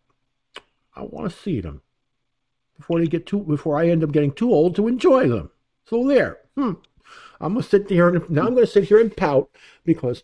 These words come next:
I wanna see my, I wanna see them, but I wanna see them, and, and, and, ooh. Pout, pout, pout, pout. Okay,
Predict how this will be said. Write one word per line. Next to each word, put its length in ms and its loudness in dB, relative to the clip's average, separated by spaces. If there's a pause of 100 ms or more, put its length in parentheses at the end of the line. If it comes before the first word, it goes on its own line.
(140)
I 80 2
wanna 220 2
see 220 -4
my, 220 -4
I 100 -2
wanna 220 2
see 200 2
them, 180 0
but 120 -2
I 60 6
wanna 200 4
see 200 2
them, 120 4
and, 140 2
and, 440 -2
and, 260 -6 (360)
ooh. 800 6 (1900)
Pout, 220 -6
pout, 360 -6 (600)
pout, 200 -4
pout. 260 -4 (2500)
Okay, 520 4